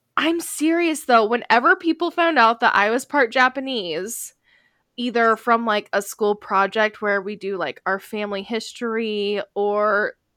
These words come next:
they'd see my dad at a sporting event or whatever, you know, or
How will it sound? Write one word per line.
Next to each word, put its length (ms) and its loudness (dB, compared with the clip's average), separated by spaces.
they'd 240 2
see 240 -6
my 220 6
dad 600 6
at 120 2
a 40 -6
sporting 520 -2
event 640 0
or 160 0
whatever, 680 2
you 180 -4
know, 280 6
or 460 4